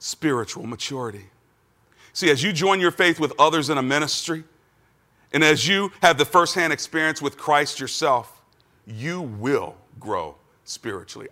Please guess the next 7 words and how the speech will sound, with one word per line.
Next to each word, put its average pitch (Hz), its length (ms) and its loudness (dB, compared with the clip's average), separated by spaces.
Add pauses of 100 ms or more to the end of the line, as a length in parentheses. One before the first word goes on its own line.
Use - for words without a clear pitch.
I 123 160 -4
promise, 110 640 -6 (440)
and 113 320 -6
fast. - 840 -14 (2750)
If 156 200 0
you 190 200 -2
don't 180 440 2